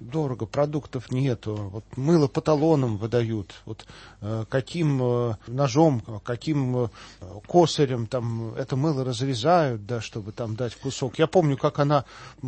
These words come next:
плакалась на жизнь. Но на колокольню нам дверь открыла, и мы поднялись на колокольню с мамой. Мы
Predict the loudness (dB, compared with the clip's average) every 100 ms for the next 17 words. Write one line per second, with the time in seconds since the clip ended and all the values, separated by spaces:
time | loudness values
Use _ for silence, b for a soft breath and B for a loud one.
0 | 4 6 6 2 -10 -10 -10 -6 -4 -2
1 | -4 -4 2 2 2 B B -4 -2 2
2 | 2 2 0 0 -2 -4 -6 -6 -6 -8
3 | -8 -6 -8 -10 -12 -12 -10 -10 b b
4 | b -8 -6 -4 -4 -6 -6 -8 -10 -10
5 | -10 -8 -6 -6 -4 -6 -8 -14 -16 -6
6 | -6 -6 -8 -12 -18 _ -8 -6